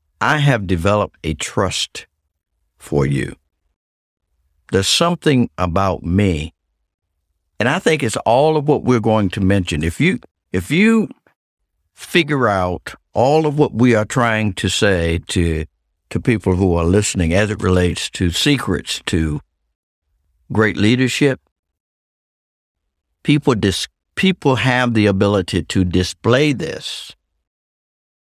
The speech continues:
but the way they behave, the way they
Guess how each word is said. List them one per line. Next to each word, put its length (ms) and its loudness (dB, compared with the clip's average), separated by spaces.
but 200 0
the 100 2
way 260 2
they 180 0
behave, 720 0
the 100 0
way 220 2
they 200 0